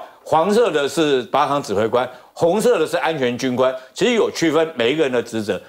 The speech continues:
那你有，有没有按照这个职责来？每一个人该扮演什么角色？有没有扮演好？那你如果说任凭那个兵，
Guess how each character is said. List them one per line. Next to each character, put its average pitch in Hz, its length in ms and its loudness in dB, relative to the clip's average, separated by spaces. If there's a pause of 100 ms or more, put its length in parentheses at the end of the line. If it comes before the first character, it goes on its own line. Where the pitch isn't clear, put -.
(120)
那 226 160 0
你 131 240 -6
有， 147 160 0
有 139 160 -2
没 131 80 -2
有 165 60 2
按 160 120 0
照 143 140 0
这 131 100 -4
个 120 140 0
职 113 180 -6
责 107 140 2
来？ 101 220 0
每 123 160 0
一 170 40 0
个 165 120 2
人 139 180 -2
该 151 160 0
扮 175 180 0
演 123 160 0
什 110 160 -10
么 95 80 -4
角 90 220 -4
色？ 120 240 -2 (120)
有 117 100 -2
没 147 80 0
有 151 80 2
扮 131 200 0
演 101 140 -6
好？ 90 180 -8 (280)
那 208 120 2
你 147 140 -2
如 143 160 2
果 190 100 4
说 165 180 0
任 220 200 2
凭 131 180 -2
那 170 80 0
个 165 140 0
兵， 175 260 -2